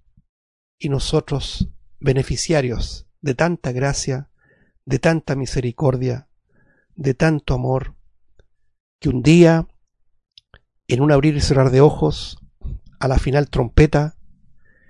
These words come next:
estaremos revestidos de gloria y nos veremos unos a otros y veremos al Señor y veremos a cuántos más y diremos,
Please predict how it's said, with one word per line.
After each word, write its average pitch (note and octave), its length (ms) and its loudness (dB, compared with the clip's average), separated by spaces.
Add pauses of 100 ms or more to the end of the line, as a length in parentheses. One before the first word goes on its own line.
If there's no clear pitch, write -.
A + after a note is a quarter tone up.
(360)
estaremos C3+ 760 0
revestidos C#3+ 800 4
de B2+ 120 4
gloria E3+ 580 4 (540)
y D3+ 120 2
nos D3+ 180 6
veremos D3 400 6
unos C#3 260 4
a C#3 80 8
otros E3+ 420 6
y D3+ 40 4
veremos D3 440 4
al C3 100 0
Señor F3 580 2 (500)
y C#3 140 2
veremos E3+ 400 4
a D#3 60 -2
cuántos G3 440 2
más - 640 -4 (1400)
y C#3 140 -4
diremos, C#3 800 0